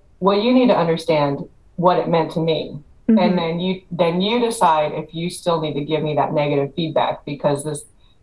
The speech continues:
Speaker 1: you know, Squid Game, personally, I've watched it five times. <laughs> The series
Speaker 2: Girl.
Speaker 1: five times now.
Speaker 2: <laughs>
Speaker 1: Um,
Speaker 2: Five times. <laughs> I think, well, I can't talk because I've watched it, I think, three ti-,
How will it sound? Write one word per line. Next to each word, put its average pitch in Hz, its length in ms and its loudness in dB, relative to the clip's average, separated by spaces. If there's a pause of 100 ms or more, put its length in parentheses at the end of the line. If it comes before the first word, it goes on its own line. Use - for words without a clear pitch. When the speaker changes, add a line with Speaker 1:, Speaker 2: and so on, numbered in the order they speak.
Speaker 1:
you 165 80 -2
know, 151 140 0
Squid 226 320 -2
Game, 190 340 0
personally, 220 760 -2 (400)
I've 196 200 2
watched 233 280 0
it - 140 -4 (140)
five 170 360 0
times. 180 580 -2
<laughs> 190 60 -4 (560)
The 208 120 -2
series 339 400 -2
Speaker 2:
Girl. 381 400 2
Speaker 1:
five - 140 -2 (160)
times 370 140 2
now. 247 320 -4 (140)
Speaker 2:
<laughs> - 60 -20 (420)
Speaker 1:
Um, 349 320 -2
Speaker 2:
Five 311 260 0
times. 302 500 -2
<laughs> - 60 -12 (1120)
I 247 100 2
think, 320 180 -2
well, 277 240 0 (100)
I 262 180 0
can't 262 180 2
talk 240 240 -2
because 208 240 -8
I've 202 200 -4
watched 208 280 -4
it, 190 180 0
I 190 80 0
think, 185 400 -6 (240)
three 214 360 -2
ti-, 269 220 -18